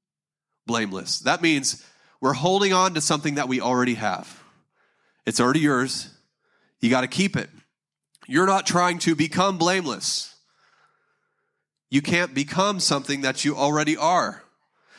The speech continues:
God is the one who makes you holy in every way. God is the one who makes you holy in every way through the blood of Christ. He gives you holiness,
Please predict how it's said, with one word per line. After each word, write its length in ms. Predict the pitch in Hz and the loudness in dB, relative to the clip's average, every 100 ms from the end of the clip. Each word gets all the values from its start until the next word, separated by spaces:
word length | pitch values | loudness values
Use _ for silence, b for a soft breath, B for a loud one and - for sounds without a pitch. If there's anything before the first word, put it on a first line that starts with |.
| b - | b -2
God 500 | 170 254 247 135 - - | 2 4 2 0 -4 -4
is 160 | 147 147 | -2 0
the 100 | 160 | 0
one 220 | 160 151 | 0 0
who 140 | 160 | 0
makes 260 | 156 147 - | 0 -2 -2
you 100 | 131 | -2
holy 540 | 151 208 190 127 131 B B | 0 2 2 0 -2 B B
in 140 | 135 | -2
every 200 | 147 151 | 0 2
way. 360 | 151 156 113 - - _ _ _ _ _ _ _ _ _ _ - | 2 0 -2 -6 -18 _ _ _ _ _ _ _ _ _ _ 0
God 420 | 180 269 233 156 | 2 4 2 0
is 160 | 156 151 | -2 0
the 100 | 165 | 2
one 200 | 170 160 | 2 2
who 120 | 160 | 2
makes 260 | 165 151 | 0 -2
you 120 | 147 139 | 0 2
holy 500 | 185 175 127 123 B B B | 2 2 0 -2 B B B
in 100 | 127 | 0
every 200 | 131 131 | 2 2
way 380 | 135 175 127 - - _ _ _ _ _ _ _ _ | 2 2 -2 -8 -20 _ _ _ _ _ _ _ _
through 120 | - 120 | -2 0
the 60 | |
blood 220 | 117 127 | 2 0
of 120 | 120 - | 0 -4
Christ. 540 | 151 151 95 - - b b b b | -4 -2 -4 -6 -10 b b b b
He 200 | 180 180 | -2 -2
gives 500 | 143 160 202 202 160 | 0 2 2 2 0
you 160 | 196 185 | 2 4
holiness, 580 | 185 196 131 107 - | 4 2 0 -2 -4